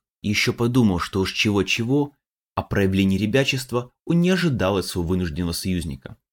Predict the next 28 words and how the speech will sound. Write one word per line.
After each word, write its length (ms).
несмотря 500
на 80
нежный 400
возраст 360
последнего. 680
Хотя 240
Цаю 540
доводилось 720
видеть 300
подобный 440
свет 360
и 60
на 80
лицах 340
взрослых 540
людей. 440
Так 180
смотрит 460
не 160
умеющий 420
петь 400
на 100
уличного 460
сказителя 560
с 80
цином 280
в 40
руках 480